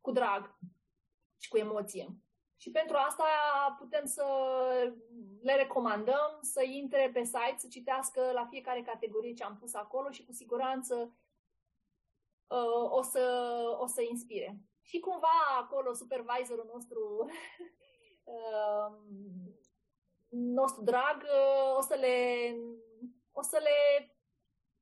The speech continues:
lase informațiile, o să aibă o cursivitate mult mai bună pentru că sunt cumva păziți de mesagerul nostru drag. Și o să, o să vină informațiile de la sine, sunt sigură.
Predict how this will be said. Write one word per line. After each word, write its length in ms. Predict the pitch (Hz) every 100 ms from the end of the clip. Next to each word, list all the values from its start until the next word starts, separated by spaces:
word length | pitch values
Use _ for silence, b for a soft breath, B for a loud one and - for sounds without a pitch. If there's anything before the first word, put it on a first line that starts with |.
| -
lase 760 | 269 311 330 311 277 269 262 262 254 247 240 240 - _ _ _
informațiile, 800 | 294 240 277 262 285 302 302 269 269 269 262 254 b b
o 100 | -
să 100 | 359
aibă 140 | 370 359
o 80 |
cursivitate 640 | 370 359 - 285 311 311 285
mult 160 | 294 285
mai 140 | 247
bună 260 | 233 277 254
pentru 320 | 254 247 254
că 320 | 247 240 240 233
sunt 220 | 294 269
cumva 720 | 240 254 254 247 247 233 233 _ -
păziți 380 | 240 240 247
de 240 | 233 226 226
mesagerul 540 | 226 233 214 226 214
nostru 400 | 208 202 - 185 - _ _ _
drag. 440 | 202 185 - - _ _ _ _ _ _ _ _ _ _ _ _ _ _
Și 80 | -
o 40 | 320
să, 140 | 302 277 302
o 20 |
să 140 | 311 262
vină 160 | 311 294
informațiile 560 | 269 254 269 262 269
de 100 | 240
la 140 | 233 233
sine, 260 | 240 190
sunt 200 | 185 233
sigură. 520 | 233 214 180 160 202